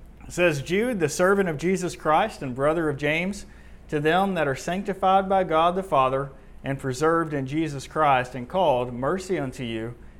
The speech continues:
and peace and love be multiplied. But when I give all diligence to write unto you of the common salvation, it was needful for me to write unto you and exhort you that you should earnestly contend for the faith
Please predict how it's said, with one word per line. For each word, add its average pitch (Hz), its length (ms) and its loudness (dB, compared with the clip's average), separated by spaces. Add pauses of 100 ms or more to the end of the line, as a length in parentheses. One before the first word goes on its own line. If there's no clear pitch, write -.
and 117 220 -10
peace 165 520 -6 (140)
and 120 160 -8
love 135 440 0
be 120 100 -4
multiplied. 117 720 -6 (520)
But 123 120 -2
when 147 100 0
I 160 80 4
give 185 220 2
all 220 240 6
diligence 170 680 0
to 147 80 -4
write 147 260 4
unto 151 280 -4
you 139 100 -2
of 135 120 0
the 127 60 -4
common 170 380 -4
salvation, 135 680 -2 (460)
it 117 80 -8
was 123 180 -6
needful 156 420 -2
for 135 140 -10
me 131 160 -2
to 123 80 -2
write 123 240 2
unto 127 260 -8
you 127 300 -4
and 135 100 -6
exhort 147 540 -2
you 120 280 -6 (360)
that 143 160 0
you 165 160 0
should 147 280 -4
earnestly 208 640 -2
contend 196 640 -6
for 160 200 -4
the 147 100 -4
faith 143 500 -6